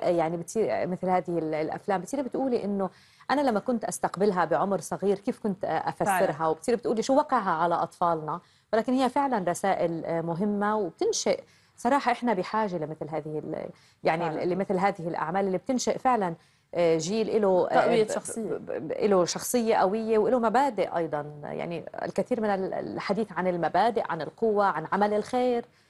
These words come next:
Speaker 1: آه، فيها.
Speaker 2: آه، هولي كانوا من هوليوود. رح
Speaker 1: نعم.
Speaker 2: ننتقل لمالمو، مهرجان مالمو السينمائي يلي اختتم من أيام قليلة، أعلن عن الرابحين، وحبينا هيك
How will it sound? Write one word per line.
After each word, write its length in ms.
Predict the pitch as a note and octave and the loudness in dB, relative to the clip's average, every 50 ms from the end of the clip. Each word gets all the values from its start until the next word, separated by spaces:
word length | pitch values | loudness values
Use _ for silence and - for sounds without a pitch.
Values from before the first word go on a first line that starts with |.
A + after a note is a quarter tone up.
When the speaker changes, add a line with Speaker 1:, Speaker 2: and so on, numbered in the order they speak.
| _ _ _ - | _ _ _ -2
Speaker 1:
آه، 240 | - F#3 F3 E3 E3 | 0 2 2 2 0
فيها. 420 | - - G3 F3 F3 E3 C3 - - _ _ _ _ _ _ _ _ _ _ _ _ _ - | -2 -2 -4 -4 -4 -4 -6 -10 -10 _ _ _ _ _ _ _ _ _ _ _ _ _ 2
Speaker 2:
آه، 200 | A3 A3+ A#3 A#3 | 4 6 6 6
هولي 300 | A#3+ C#4 C#4 C#4+ C#4+ C4+ | 4 4 4 4 4 2
كانوا 300 | C#4 - C4+ C4+ C4+ B3 | 0 0 0 2 2 2
من 340 | A3 A3 G#3+ G#3 G#3 G3+ G#3 | 2 2 0 0 -2 -2 0
هوليوود. 640 | G#3 A3 B3+ C#4 C#4 C4 B3 C#4 D4 D4 G#3 F#3+ | 2 2 2 2 2 0 0 0 0 0 2 2
رح 120 | A3+ A3 F#3 | 2 2 2
Speaker 1:
نعم. 140 | D#3+ D3+ A3 | 0 0 -2
Speaker 2:
ننتقل 300 | G#3 G3+ D4 C#4+ B3+ B3 | -2 0 0 0 2 2
لمالمو، 540 | A3+ G3+ G#3 A#3+ C4+ B3 F#3+ E3 F#3 A#3+ D4+ - _ _ _ _ _ - | 2 2 2 2 2 0 0 -2 -2 -4 -6 -8 _ _ _ _ _ -2
مهرجان 460 | - G#3+ A3+ A#3 A3 A3+ A#3 C4+ C4 B3 | 0 2 2 2 2 2 2 2 2 4
مالمو 220 | B3 B3+ C4 B3 | 2 2 2 0
السينمائي 680 | A#3+ A3+ - - A3+ G#3+ G#3 G#3+ A#3+ B3+ - A#3 A3+ G#3+ | -2 -2 -2 -2 0 0 0 0 0 0 0 0 2 2
يلي 600 | G#3 G3 F#3+ F#3+ G3 G3 G3 G3 F#3+ F#3+ F#3+ F#3 | 2 2 2 2 0 2 2 2 2 2 2 0
اختتم 460 | F#3 - - - F4+ F4+ - D4 A#3 G3+ | 0 -2 -2 -2 -2 0 2 2 0 0
من 260 | F3+ F3+ F3+ F3 - - | -2 -4 -6 -8 -6 -4
أيام 380 | G3 F#3+ G3 G#3+ G#3+ G3+ F#3 - - | -2 0 0 0 0 0 -2 -2 -2
قليلة، 560 | F3+ F#3+ G3 A3+ B3 A#3+ G#3 G3+ G#3 A#3+ D4+ - _ _ _ _ _ - - | -2 0 2 2 2 4 4 4 2 2 0 -2 _ _ _ _ _ 0 0
أعلن 560 | E4 E4 D#4+ D#4 C#4+ C#4 C4+ C4+ C4 B3+ A#3 | 0 2 0 0 0 0 0 0 0 -2 -2
عن 240 | F#3+ G3 A3+ A3+ G#3+ | -2 -2 -2 0 -2
الرابحين، 680 | F#3+ E3+ F3 E3+ E3+ - - - - D3+ C3 B2 G#3+ - _ _ _ _ - | 0 2 2 0 0 0 -6 -10 -10 -10 -10 -10 -10 -14 _ _ _ _ 0
وحبينا 580 | G3+ A3 A3+ A3+ A#3 B3+ G#3 B3+ C4 B3 B3+ | 2 2 2 2 2 0 0 0 2 2 2
هيك 260 | C4 B3 - A#3+ G#3+ | 0 0 -2 -4 -4